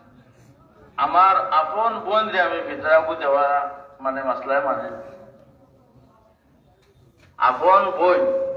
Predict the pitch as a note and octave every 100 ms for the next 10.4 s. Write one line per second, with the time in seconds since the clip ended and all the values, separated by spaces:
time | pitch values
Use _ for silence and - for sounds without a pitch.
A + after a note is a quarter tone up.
0 | - - - - D#3 D3 E3+ D#3+ - D3+
1 | C3+ D3+ E3 F#3 - D3 - A#2 - -
2 | - - - - - A#4+ C5+ C5+ C5+ C5+
3 | - - - - C#3+ D3 - - - -
4 | - - - D3 F3 F#3+ F3+ F#3+ A3 G#3
5 | G#3 G#3+ - - - F#3+ - E3+ F3+ F3+
6 | F#3+ - D3+ D3 D#3+ D#3 D3+ D3 E3+ F3
7 | D3 D3 D3+ - B2+ B2 - - - -
8 | - _ _ _ _ _ - _ _ _
9 | _ _ _ _ - - - - C#5+ -
10 | C#4+ C#5 C5+ -